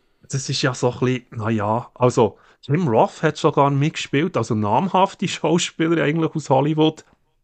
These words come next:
Aber der, der ist, der ist nicht gut gewesen. Also ich habe den sehr bad, ich habe den schon lange nicht gesehen, also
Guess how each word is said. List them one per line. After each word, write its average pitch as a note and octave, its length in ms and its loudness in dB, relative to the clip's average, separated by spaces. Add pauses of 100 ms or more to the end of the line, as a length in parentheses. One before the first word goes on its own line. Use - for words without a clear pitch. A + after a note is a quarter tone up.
(400)
Aber - 120 -18
der, D3 260 -2
der D3+ 260 -4
ist, - 240 -6
der B2+ 140 -4
ist A#2+ 140 -6
nicht A2+ 200 -8
gut D#3 300 -6
gewesen. G#2+ 240 -10
Also A2+ 160 -2
ich D#3+ 80 6
habe C3+ 100 2
den C3+ 80 4
sehr C3+ 360 2
bad, B2+ 420 2
ich - 20 2
habe A2+ 80 2
den A#2 100 2
schon A2 200 0
lange D3+ 420 0
nicht C#3 320 -2
gesehen, C3 300 0
also A2+ 400 -4